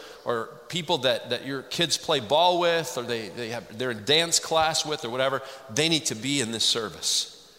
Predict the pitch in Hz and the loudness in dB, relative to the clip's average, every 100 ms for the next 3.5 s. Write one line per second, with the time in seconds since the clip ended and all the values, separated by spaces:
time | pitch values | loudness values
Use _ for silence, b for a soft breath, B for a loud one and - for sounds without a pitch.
0 | B B B 131 151 170 - 127 151 135 | B B B -2 0 0 -2 -2 -4 -2
1 | 143 135 120 98 - 127 147 147 135 131 | -2 -4 -8 -6 -4 -2 -2 0 -2 0
2 | - 120 101 98 120 123 113 98 98 135 | -2 -4 -6 -6 -4 -2 -4 -4 -4 -2
3 | 156 170 160 160 | -2 0 0 0